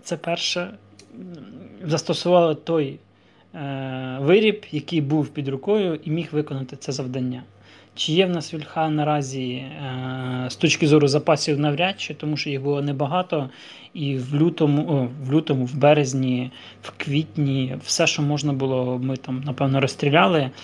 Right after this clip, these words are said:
Чи є виробництво нової, я не знаю, не питав, тому не можу стверджувати, що немає або є. Ем, якось так.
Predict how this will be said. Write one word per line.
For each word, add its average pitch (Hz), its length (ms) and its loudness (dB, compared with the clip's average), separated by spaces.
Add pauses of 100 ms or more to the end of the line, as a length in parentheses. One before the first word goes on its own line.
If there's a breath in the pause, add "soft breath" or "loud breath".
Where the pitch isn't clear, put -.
(240 loud breath)
Чи - 200 0
є 165 140 6
виробництво 156 600 0
нової, 143 760 -2
я 156 440 0 (120)
не 151 180 -2
знаю, 196 520 -6 (160)
не 156 260 -2
питав, 175 460 0 (180)
тому 151 240 -2
не 147 160 0
можу 135 540 -4
стверджувати, 131 460 -4
що - 100 -2
немає 156 440 0
або 139 180 4
є. 127 260 -2 (680 loud breath)
Ем, 135 1400 -4 (420 loud breath)
якось 151 320 4
так. 151 180 -4